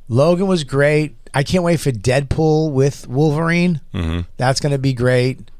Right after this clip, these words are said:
Speaker 2: Yeah, that'll be great.
Speaker 1: Yeah. Deadpool was probably the best, though. Deadpool one is when they finally fig-, and, and, um,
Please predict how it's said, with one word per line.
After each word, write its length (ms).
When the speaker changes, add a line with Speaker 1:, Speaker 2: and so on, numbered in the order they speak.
Speaker 2:
Yeah, 160
that'll 140
be 80
great. 240
Speaker 1:
Yeah. 320
Deadpool 360
was 120
probably 260
the 100
best, 380
though. 160
Deadpool 540
one 460
is 200
when 380
they 180
finally 340
fig-, 280
and, 160
and, 260
um, 360